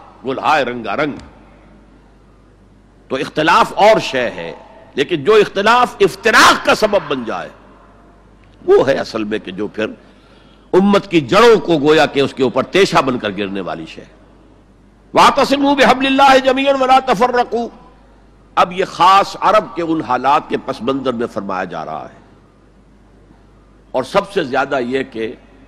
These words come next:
मदीना मुनव्वरा के जो हालात थे तारीखी एतबार से, वस्कुरू नेमतुल्लाहि अलैकुम इस कुंतुम आदान फअल्लफ़ बैन कुलूबिकुम फअस्बहतुम बिनिअमतिही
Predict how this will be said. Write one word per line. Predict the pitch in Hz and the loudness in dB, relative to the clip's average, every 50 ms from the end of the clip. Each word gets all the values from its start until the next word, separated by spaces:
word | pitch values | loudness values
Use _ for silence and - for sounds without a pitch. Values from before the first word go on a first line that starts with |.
| - | -10
मदीना | - 123 131 135 160 170 165 156 | -6 -6 -2 0 0 0 0 0
मुनव्वरा | 139 127 135 151 175 180 175 180 160 143 | -2 -2 -2 -2 -2 -2 -2 -4 -4 -4
के | 131 - 123 | -4 -6 -8
जो | 117 120 113 | -6 -6 -6
हालात | 101 101 107 107 107 113 110 - - - | -4 -4 -2 -2 -2 -2 -2 -4 -8 -12
थे | 107 98 | -12 -8
तारीखी | - 98 98 98 104 98 - - 95 | -6 -6 -6 -6 -8 -10 -12 -14 -18
एतबार | 80 73 - - 73 71 71 | -18 -18 -18 -20 -20 -20 -20
से, | - - - _ - _ _ _ _ _ _ _ _ _ _ _ _ _ _ _ _ _ _ _ _ _ _ _ _ _ _ _ _ _ _ _ _ - | -20 -20 -20 _ -20 _ _ _ _ _ _ _ _ _ _ _ _ _ _ _ _ _ _ _ _ _ _ _ _ _ _ _ _ _ _ _ _ -4
वस्कुरू | 95 151 170 - - 196 214 226 262 285 294 294 285 | -2 -2 -2 0 2 2 4 4 4 2 2 2 2
नेमतुल्लाहि | 285 269 269 254 254 247 - 220 214 208 202 202 196 180 180 190 | 2 2 2 2 0 0 0 -2 -2 0 2 2 4 4 2 2
अलैकुम | 175 151 170 165 165 165 151 151 - 147 151 147 139 143 | 0 0 2 2 2 2 0 -2 -2 -4 -2 -2 -2 -2
इस | 143 139 139 | -4 -4 -4
कुंतुम | - 151 147 139 135 135 131 131 131 127 | -4 -4 -4 -2 -2 -2 -2 -2 0 2
आदान | 120 113 113 110 98 104 123 156 165 165 170 165 160 160 156 147 139 127 | 2 2 2 0 0 2 4 6 6 6 6 6 4 4 2 0 -4 -6
फअल्लफ़ | - 135 120 135 139 135 123 127 123 117 - 113 | -4 -2 -2 -2 -2 -2 -2 -2 -4 -2 -4 -4
बैन | 104 107 113 110 107 107 107 104 | -4 -2 -2 -2 -2 -4 -8 -8
कुलूबिकुम | - 104 98 95 98 98 95 87 101 98 - - 92 101 95 92 | -8 -8 -6 -6 -6 -6 -8 -8 -8 -10 -10 -8 -10 -10 -10 -10
फअस्बहतुम | - - 113 123 143 - - 180 220 - - - 220 214 196 170 | -8 -6 -6 -6 -6 -6 -2 -2 -2 -2 -2 -6 -6 -6 -4 -4
बिनिअमतिही | 160 151 151 160 151 139 131 127 - - 127 117 110 120 | -6 -4 -2 -2 -2 -2 -4 -6 -6 -6 -6 -6 -6 -6